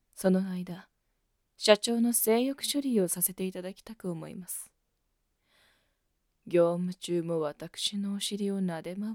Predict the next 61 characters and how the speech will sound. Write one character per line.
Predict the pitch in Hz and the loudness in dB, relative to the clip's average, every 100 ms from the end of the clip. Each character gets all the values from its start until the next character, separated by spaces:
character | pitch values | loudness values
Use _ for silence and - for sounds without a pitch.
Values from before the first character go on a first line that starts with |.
| 233 | -10
し | - - | -14 -12
た | 190 | -12
り、 | 165 160 _ _ _ _ _ _ _ _ - | -12 -16 _ _ _ _ _ _ _ _ -18
好 | - - | -16 -14
き | - 170 | -10 -8
あ | 240 | -8
ら | 330 240 | -6 -6
ば | 196 | -6
キ | - 190 | -6 -8
ス | 175 | -6
し | - | -8
て | - 156 | -12 -16
き | - | -18
た | - | -20
り、 | 170 _ _ _ _ _ _ _ _ _ - | -20 _ _ _ _ _ _ _ _ _ -6
お | 175 | -4
っ | 180 - | -4 -8
ぱ | 151 147 | -8 -8
い | 143 135 | -10 -14
を | |
揉 | 175 170 | -12 -10
ん | 180 214 | -10 -12
だ | - - | -14 -20
り。 | 220 _ _ _ _ _ _ _ _ _ _ _ _ _ _ _ _ _ - | -20 _ _ _ _ _ _ _ _ _ _ _ _ _ _ _ _ _ 4
私 | 185 185 220 - - | 6 6 2 -4 0
の | 220 214 | 0 0
体 | 220 214 208 208 | -2 -2 0 2
は | 208 | 2
社 | - 202 196 | 2 -2 0
長 | 240 247 | -2 0
の | 247 254 | 2 2
お | |
ち | 240 277 | 0 -4
ん | 269 | -6
ぽ | - 202 | -4 -6
を | 180 | -6
気 | - - | -6 -4
持 | 208 240 | -2 -2
ち | - 302 | -2 -2
よ | |
く | - | 0
す | - 226 | 0 2
る | 208 | 2
た | 226 | 4
め | 220 214 | 4 4
に | 180 | 0
あ | 156 | -4
り | 185 | -4
ま | 202 226 | -4 -4
す | 208 | -4
が、 | 185 160 165 _ _ _ _ _ _ _ _ - | -4 -6 -10 _ _ _ _ _ _ _ _ 0
あ | 175 | 0
く | - 247 | 2 2
ま | 196 | 2
で | 151 | 2
私 | 127 107 185 190 - 196 | -8 -10 -12 -10 -4 0
は | 185 185 | 0 0
秘 | - - | -4 -2
書 | 311 | -2
で | 302 190 | -4 -8
す。 | - - | -10 -12